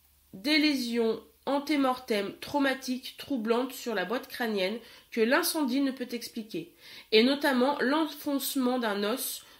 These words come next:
dans le conduit auditif. Il n'y a aucune trace d'oxyde de carbone dans les poumons,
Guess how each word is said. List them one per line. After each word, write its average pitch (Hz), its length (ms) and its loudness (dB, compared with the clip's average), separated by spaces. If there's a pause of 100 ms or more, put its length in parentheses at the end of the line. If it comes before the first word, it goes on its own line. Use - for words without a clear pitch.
dans 214 100 -4
le 214 140 2
conduit 262 480 0
auditif. - 720 -8 (960)
Il 247 120 2
n'y 269 100 6
a 262 140 2
aucune 339 380 4
trace 277 460 0
d'oxyde 247 400 -4
de 214 80 -2
carbone 214 440 -2
dans 180 120 -4
les 160 100 -4
poumons, 202 460 -6